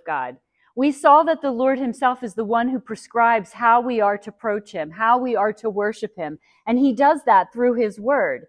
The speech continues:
And we also saw that the worship of God is to be pure.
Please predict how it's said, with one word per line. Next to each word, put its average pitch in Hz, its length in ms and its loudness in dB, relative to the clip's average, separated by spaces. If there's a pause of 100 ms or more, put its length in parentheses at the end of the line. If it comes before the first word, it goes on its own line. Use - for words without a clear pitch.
(440)
And 254 100 0
we 294 140 -2
also 349 500 0 (160)
saw 175 460 -6 (340)
that 247 160 -6
the 247 100 -4
worship 294 500 -6
of 220 180 -10
God 180 340 -2
is 233 200 -8
to 277 100 -14
be 247 260 -12
pure. 196 460 -8